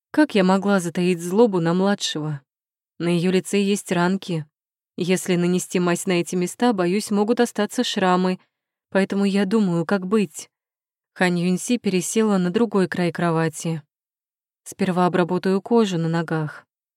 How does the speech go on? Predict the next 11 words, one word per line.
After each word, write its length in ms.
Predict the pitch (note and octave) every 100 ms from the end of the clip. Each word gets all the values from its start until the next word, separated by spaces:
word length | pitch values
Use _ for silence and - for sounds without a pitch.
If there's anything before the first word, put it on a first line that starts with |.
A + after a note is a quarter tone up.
| _
а 140 | E3+
затем 340 | E3 E3 G#3+ A#3
займусь 400 | G3 E3+ A3+ -
остальным. 580 | G#3+ F3 D#3 D#3+ F3+ F3+ _ _ _ _
Чтобы 360 | - F#3+ F3 F#3+
у 20 |
вашей 320 | F#3 F#3+ -
дочери 360 | G3 F#3 - F3+
не 160 | F3+ F3+
осталось 460 | F#3 G3 F#3+ G3
рубцов, 600 | - G3+ - D4 D4 -